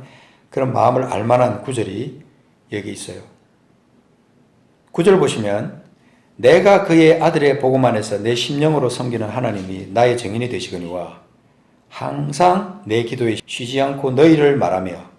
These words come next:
어떻게 하든지 이제 하나님의 뜻 안에서 너희에게로 나아갈 좋은 길 얻기를 구하노라. 내가 너희 보기를 간절히 원하는 것은," 그죠? "내가 너희 보기를 간절히 원하는 것은."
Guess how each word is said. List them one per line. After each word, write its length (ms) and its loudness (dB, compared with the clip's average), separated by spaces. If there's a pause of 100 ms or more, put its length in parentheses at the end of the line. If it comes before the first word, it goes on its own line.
(240)
어떻게 500 -2
하든지 340 0
이제 120 -2
하나님의 420 -2
뜻 140 -8
안에서 420 -2 (260)
너희에게로 580 0
나아갈 440 2
좋은 340 -6
길 120 -2
얻기를 340 -8
구하노라. 460 -14 (1080)
내가 220 2
너희 240 6
보기를 340 0
간절히 720 0
원하는 340 -6
것은," 300 -16 (1040)
그죠? 160 -18 (560)
"내가 180 2
너희 280 6
보기를 280 2
간절히 420 -2
원하는 380 -4
것은." 240 -16